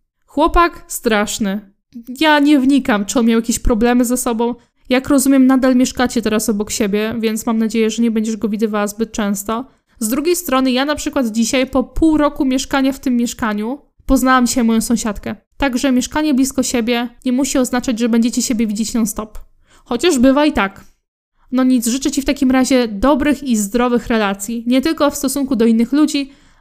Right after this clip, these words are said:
ale też, żebyś zaopiekowała się samą sobą. A co do tej byłej przyjaciółki, to chyba nie ma co się karmić złą energią i po prostu niech sobie żyje szczęśliwie. I na tej historii też skończę dzisiejszy odcinek. Mam nadzieję, że miło wam się go słuchało. Było trochę zwrotów akcji.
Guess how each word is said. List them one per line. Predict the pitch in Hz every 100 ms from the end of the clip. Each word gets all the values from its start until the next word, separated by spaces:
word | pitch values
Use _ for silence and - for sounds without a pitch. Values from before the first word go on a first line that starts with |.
| -
ale | 359
też, | 339 311 262
żebyś | 247 262
zaopiekowała | 254 233 240 220 214
się | 214 226
samą | 233 214
sobą. | 214 233 214 233 226 - _ _ _ _ _
A | - 254
co | 320
do | 320
tej | 320
byłej | 247 285 285
przyjaciółki, | - 269 254 - 269
to | 262
chyba | 247 233
nie | 233 233
ma |
co | 226 233
się | 262
karmić | 240 233 226
złą | 226 220
energią | 214 220 220 220 226
i |
po | 311 302
prostu | 247 233 - 214 - - _ -
niech | 392
sobie | - 311 233
żyje | 247 247 233
szczęśliwie. | - 233 220 - 285 262 247 262 - _ _ _ _ _ _ _
I | 247
na | 294
tej | 349
historii | 330 330 339
też | 320 320
skończę | - 302 269
dzisiejszy | 247 285 269 262
odcinek. | 262 247 254
Mam | 277
nadzieję, | 262 240 240
że | 233
miło | 240 240
wam | 233 233
się | 220
go | 220
słuchało. | 226 233 233 214 220 240
Było | 240 247
trochę | 220 233 214 220
zwrotów | 220 220 214 233
akcji. | 202 - 233 262